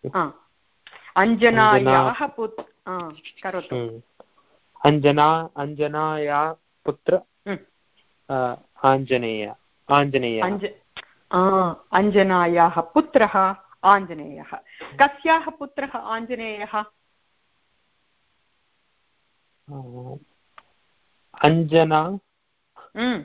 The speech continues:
Speaker 2: अञ्जना पुत्र आञ्जनेयः।
Speaker 1: अञ्जनायाः पुत्रः आञ्जनेयः।
Speaker 2: आञ्जनेयः।
Speaker 1: आ, आञ्जनेयस्य माता का?
Speaker 2: अञ्जना, आञ्जनेय
Speaker 1: आञ्ज-,
Speaker 2: माता।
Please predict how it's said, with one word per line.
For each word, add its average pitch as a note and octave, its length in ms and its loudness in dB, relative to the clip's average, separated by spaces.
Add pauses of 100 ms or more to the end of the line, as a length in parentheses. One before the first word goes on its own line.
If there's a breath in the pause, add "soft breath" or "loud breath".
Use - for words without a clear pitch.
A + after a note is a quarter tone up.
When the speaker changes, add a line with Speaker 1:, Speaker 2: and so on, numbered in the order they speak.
(120)
Speaker 2:
अञ्जना D#3 540 2
पुत्र D#3+ 500 -6 (120)
आञ्जनेयः। A#2+ 680 -8 (960)
Speaker 1:
अञ्जनायाः F3+ 840 0
पुत्रः F#3 520 0 (300)
आञ्जनेयः। D#3 760 -4
Speaker 2:
आञ्जनेयः। A2+ 840 -6 (800)
Speaker 1:
आ, D#3+ 160 -8 (160)
आञ्जनेयस्य C4+ 920 2
माता F#3+ 480 0
का? A3 340 -6 (3250)
Speaker 2:
अञ्जना, E3 600 2 (320)
आञ्जनेय C#3+ 680 -2
Speaker 1:
आञ्ज-, E3 220 -10
Speaker 2:
माता। A#2 500 -2